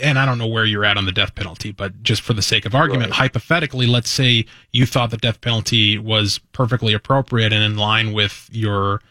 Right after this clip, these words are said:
Speaker 1: theological beliefs last week, and now the Pope has come out and said this. What do you do with that? Do you, do you feel obligated to reconsider your opinion, or, or do you, do you just fall in line, or wh-, what's the,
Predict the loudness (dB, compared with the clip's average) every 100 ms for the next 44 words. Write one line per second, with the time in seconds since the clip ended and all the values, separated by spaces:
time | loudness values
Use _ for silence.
0 | _ 0 2 2 0 -2 -2 2 2 2
1 | -2 -6 _ -14 -2 0 0 0 2 2
2 | 0 -4 -4 0 2 0 -2 -4 -4 -4
3 | -2 -2 0 0 0 0 0 2 2 2
4 | 0 -6 -20 _ 0 4 4 4 2 2
5 | 2 2 2 -2 -6 -10 -8 -4 -4 -4
6 | -2 -2 -2 0 2 2 0 -2 2 2
7 | 2 0 0 -2 -2 -2 -2 -4 -4 -6
8 | 0 0 0 -2 -4 0 2 4 4 0
9 | -2 _ _ _ _ _ -4 0 0 0
10 | -2 -4 -2 0 0 -2 -4 -2 0 0
11 | 0 2 2 4 4 4 2 -2 -6 -12
12 | -8 -4 -2 0 0 0 0 2 4 2
13 | -2